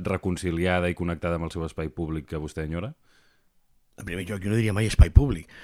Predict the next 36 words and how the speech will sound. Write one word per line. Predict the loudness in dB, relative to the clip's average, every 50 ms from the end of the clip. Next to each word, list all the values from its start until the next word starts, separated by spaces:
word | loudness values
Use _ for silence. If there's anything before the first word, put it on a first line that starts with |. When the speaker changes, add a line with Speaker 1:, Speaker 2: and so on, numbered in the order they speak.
| -20 -10 -6
Speaker 2:
m'ho | -4 -2
tinc | -2 -2 -2 -2
prohibit. | -2 -2 0 -2 -2 -2 -6 -12 -20 -20 -8 -4 -2
Em, | 0 0 -2 -2 -6 -12 -14 -16 -20 -14 -10
eh, | -8 -6 -6 -6 -6 -6 -8 -10 -14 -14
perquè | -14 -12 -10 -8
no | -8 -6
existeix | -6 -6 -6 -6 -8 -8
l'espai | -8 -8 -8 -8 -10 -10 -10
públic, | -12 -14 -12 -10 -8
el | -8 -8 -8
que | -8 -10
és | -8 -6 -8
la | -8 -8
puta | -10 -12 -14 -12
calle, | -8 -8 -8 -8 -8 -10
l'espai | -12 -12 -14 -16 -14 -14 -14 -14
públic. | -12 -12 -12 -12 -14 -16 -18 -18 -18 -16 -14 -12 -10 -6 -2
Em, | 2 2
Speaker 1:
Doncs | 2 2 2
Speaker 2:
no, | 0
Speaker 1:
la | 0 0 0
Speaker 2:
això, | 0 -2 -2 -2
Speaker 1:
puta | -2 -2 -2
calle. | -4 -4 -4 -6 -6
Speaker 2:
no, | -4 -2 -2
no, | -2 -4 -4
perquè | -6 -6 -8 -8 -10 -8
justament | -8 -6 -4 -4 -4 -2 -2 -4
l'espai | -4 -4 -6 -8 -8
públic | -4 -4 -4 -4 -4
és | -6 -6 -6
un | -6 -6
concepte | -6 -8 -8 -10 -10 -8 -6 -4
directament | -4 -4 -6 -8 -8 -6 -4 -4 -4 -4 -6
vinculat | -6 -10 -10 -10 -10 -10 -8 -10 -10